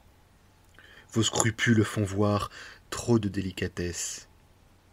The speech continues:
Eh bien, manger mouton, canaille, sotte espèce, est-ce un péché ? Non, non. Vous leur fîtes, Seigneur, en les croquant, beaucoup d'honneur. Et quant au berger, l'on peut dire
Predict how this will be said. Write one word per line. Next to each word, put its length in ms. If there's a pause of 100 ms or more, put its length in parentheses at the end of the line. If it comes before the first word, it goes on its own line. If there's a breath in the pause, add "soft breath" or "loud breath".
(640 soft breath)
Eh 80
bien, 500
manger 460
mouton, 560
canaille, 600
sotte 300
espèce, 640 (400 loud breath)
est-ce 200
un 60
péché ? 480
Non, 800 (140)
non. 480 (1040 loud breath)
Vous 160
leur 200
fîtes, 440
Seigneur, 640 (180 loud breath)
en 120
les 100
croquant, 460
beaucoup 280
d'honneur. 680 (2000 soft breath)
Et 140
quant 260
au 100
berger, 480
l'on 120
peut 160
dire 480